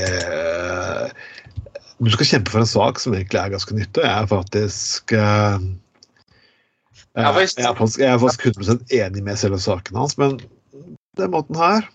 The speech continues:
Speaker 2: Ja, det
Speaker 1: å drive
Speaker 2: blir
Speaker 1: en politisk sak for, for, på rusmidler på, det er ikke spesielt smart, spør du meg. Men vi skal ha han med på sending, vi skal få han med, han er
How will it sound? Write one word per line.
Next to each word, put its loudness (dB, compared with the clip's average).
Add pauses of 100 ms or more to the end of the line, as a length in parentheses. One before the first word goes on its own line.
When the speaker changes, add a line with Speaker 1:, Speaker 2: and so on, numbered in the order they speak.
(1600)
Speaker 2:
Ja, -2
det 2
Speaker 1:
å 2
drive 4
Speaker 2:
blir 4
Speaker 1:
en 0
politisk 2
sak 2
for, 4 (100)
for, 2
på 0
rusmidler -2
på, 2
det 2
er 0 (100)
ikke -10
spesielt -8
smart, -12
spør -8
du -14
meg. -14 (100)
Men 4
vi 6
skal 4
ha 2
han 0
med 2
på -4
sending, 0
vi -6
skal -6
få 0
han -4
med, 4
han -4
er 4